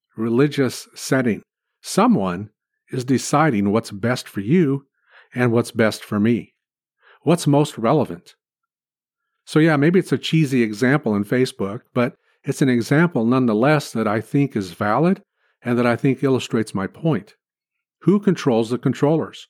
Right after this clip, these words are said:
Who's deciding what's most relevant for me? Who's deciding what I should be able to read and what I shouldn't be able to read? Well, in the history of the church, in the history of the body of Christ,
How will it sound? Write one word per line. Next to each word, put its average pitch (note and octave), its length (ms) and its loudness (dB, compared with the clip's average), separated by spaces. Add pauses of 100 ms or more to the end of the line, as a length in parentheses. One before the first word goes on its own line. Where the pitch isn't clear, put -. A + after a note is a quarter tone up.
(440)
Who's D3+ 240 2
deciding D3 600 0
what's A#2+ 220 -2
most A#2 280 -2
relevant A2 480 -2
for G#2 180 -10
me? G2+ 340 -6 (640)
Who's F#3+ 180 2
deciding C#3+ 560 0
what A#2 260 0
I A2 240 -2
should - 300 -4
be F#3 80 2
able D3+ 160 0
to B2 100 0
read A2+ 520 -4 (240)
and A2+ 180 -4
what A2 140 2
I G#2+ 80 0
shouldn't A#2+ 420 -2
be G#2+ 100 0
able G2+ 180 -2
to F#2+ 80 -8
read? F#2 300 -4 (600)
Well, C3+ 180 2
in C3+ 120 2
the A#2 100 0
history F3+ 800 2 (460)
of A#2 220 -2
the A2+ 80 0
church, C3 600 -2
in A#2+ 80 -2
the A2 100 -2
history E3+ 400 0
of D#3 120 0
the C3+ 80 0
body B2+ 340 0
of A2+ 140 -2
Christ, A#2 640 -6